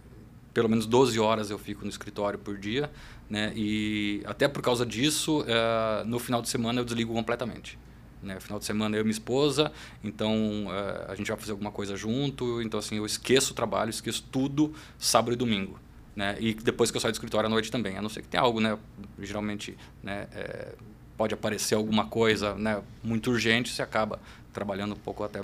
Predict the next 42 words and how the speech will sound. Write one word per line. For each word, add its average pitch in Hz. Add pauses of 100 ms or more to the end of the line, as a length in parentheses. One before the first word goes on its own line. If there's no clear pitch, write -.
até 101
mais 104
tarde, 117 (320)
mas, 101
é, 104 (100)
eu 104
saio 110
do 123
escritório, 113
eu -
desligo 110
completamente 110 (340)
e 120
eu 131
prefiro 139
ir 135
trabalhar. 123
Eu 104
vou 113
todo 113
dia 107
pro 107
escritório, 113
né, 110
apesar 104
da 104
maioria 104
da 101
equipe -
tá 101
em 98
home 101
office, - (480)
né, 104
até 107
pra, 117 (220)
pra, 110
pra 113
separar 117 (240)
melhor, 107 (240)
né, 104
é, 101